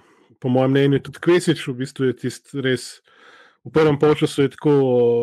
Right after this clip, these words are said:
lahkotno, igrivo poplesaval med branilci Tabora, poleg tega, da je dal tisti lep gol,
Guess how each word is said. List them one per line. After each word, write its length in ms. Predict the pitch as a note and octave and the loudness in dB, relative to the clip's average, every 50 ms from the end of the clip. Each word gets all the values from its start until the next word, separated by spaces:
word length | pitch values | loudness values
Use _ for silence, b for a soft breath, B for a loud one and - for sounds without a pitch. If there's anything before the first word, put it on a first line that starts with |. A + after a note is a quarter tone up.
| B2 | -2
lahkotno, 920 | C3 C#3+ D3 D3+ - - - D3+ D#3 D#3 - D#3+ D3+ D3 C#3+ C#3 C3+ C3+ C#3 | -2 -2 -2 -2 -2 -2 0 0 0 0 0 0 2 2 2 0 0 -2 -2
igrivo 460 | C3 C#3 B2+ C#3+ D3 D#3+ D#3 D3+ C#3+ | -4 -2 -2 0 2 4 4 4 2
poplesaval 800 | - D3 C#3+ - C#3+ C3 - - C#3 C#3+ D3 D3 C#3+ C3+ B2+ B2+ | 0 -4 -2 0 -2 -2 0 0 0 2 4 4 4 4 2 0
med 300 | B2 B2 B2 B2 A#2 A2+ | -2 -4 -4 -6 -6 -8
branilci 880 | A#2 A2+ B2+ B2+ B2+ C3 C3+ C3+ C3+ - - - B2+ A#2+ A#2 A2+ A2+ G#2+ - _ _ _ | -10 -8 -6 -4 -2 -2 -2 -4 -6 -6 -6 -4 -2 0 0 -2 -2 -6 -10 _ _ _
Tabora, 440 | _ - C3+ C#3+ C#3 D3 D3 C#3 B2+ | _ -2 0 2 2 2 2 2 0
poleg 320 | - _ C#3 C3+ C3+ C3 | -2 _ 0 0 0 0
tega, 260 | - - C3+ B2 C3 B2 | 0 -2 -2 0 0 0
da 80 | B2 | 0
je 60 | B2+ | 0
dal 160 | B2 B2 B2+ A#2+ | 2 0 0 0
tisti 280 | - C#3 C3 - C3+ | -2 -6 -8 -2 -2
lep 100 | C3 B2 B2 | -2 -2 0
gol, 300 | A#2+ C#3+ D3+ D#3 C#3+ | 2 4 4 4 2